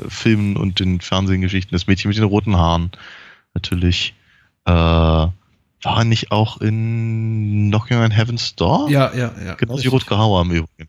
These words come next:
Speaker 1: ne? Ja.
Speaker 2: Mhm. Also waren einige sehr, sehr,
Speaker 1: Ja.
Speaker 2: sehr, sehr bekannten Produktionen auf jeden Fall dabei.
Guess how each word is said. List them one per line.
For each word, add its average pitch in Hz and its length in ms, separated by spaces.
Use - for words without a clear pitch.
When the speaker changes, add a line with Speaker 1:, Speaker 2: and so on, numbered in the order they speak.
Speaker 1:
ne? 95 100
Ja. 95 120
Speaker 2:
Mhm. 180 120
Also 139 120
waren 156 140
einige 156 300
sehr, 139 180
sehr, 143 120
Speaker 1:
Ja. 120 40
Speaker 2:
sehr, 135 140
sehr 135 100
bekannten 151 320
Produktionen 120 540
auf 117 120
jeden 120 140
Fall 117 140
dabei. 123 280